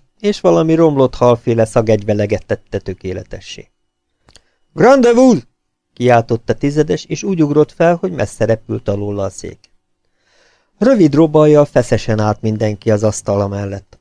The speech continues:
a belépő kapitány felé nézve. A hirtelen támadt csendben csak a gramofon tűje ismételgette ugyanazt a csonka taktust, körbeszaladva tehetetlenül a kimélyült járatban,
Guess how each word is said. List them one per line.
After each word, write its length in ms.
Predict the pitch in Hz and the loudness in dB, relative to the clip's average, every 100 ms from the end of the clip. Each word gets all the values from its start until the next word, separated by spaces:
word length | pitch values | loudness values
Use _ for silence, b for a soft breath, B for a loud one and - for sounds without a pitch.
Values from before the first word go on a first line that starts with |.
| _ | _
a 100 | 151 | -2
belépő 460 | 185 208 156 - | 2 4 2 2
kapitány 520 | 131 135 - 95 95 92 | -2 -2 -4 -8 -8 -8
felé 340 | - 92 90 | -8 -8 -8
nézve. 440 | 85 85 - 90 _ _ _ _ _ _ _ _ _ | -12 -16 -18 -20 _ _ _ _ _ _ _ _ _
A 80 | 151 | -2
hirtelen 520 | 196 269 - 120 113 | 0 0 2 0 2
támadt 360 | 123 123 113 - | 0 0 -2 -4
csendben 380 | 131 127 127 | -4 -2 -2
csak 200 | 135 135 | -4 -4
a 80 | 131 | -2
gramofon 560 | 120 113 101 95 101 95 | -2 -2 -4 -8 -12 -12
tűje 280 | 104 101 98 | -8 -6 -6
ismételgette 840 | 98 - 98 - 98 101 101 - | -8 -8 -10 -6 -6 -6 -8 -6
ugyanazt 440 | 98 104 101 98 - | -6 -6 -10 -12 -10
a 60 | |
csonka 340 | 101 104 98 101 | -8 -8 -8 -8
taktust, 560 | - 98 - 98 _ _ b b b b | -8 -10 -12 -20 _ _ b b b b
körbeszaladva 800 | 202 185 160 - 139 131 120 113 | 2 2 2 0 2 2 2 -2
tehetetlenül 840 | 135 123 120 120 117 120 110 107 | 0 0 0 -2 -2 -4 -4 -4
a 40 | |
kimélyült 720 | 110 - 107 107 104 101 101 | -6 -4 -2 -2 -4 -8 -8
járatban, 640 | - 117 117 120 113 123 | -2 0 2 0 -2 -10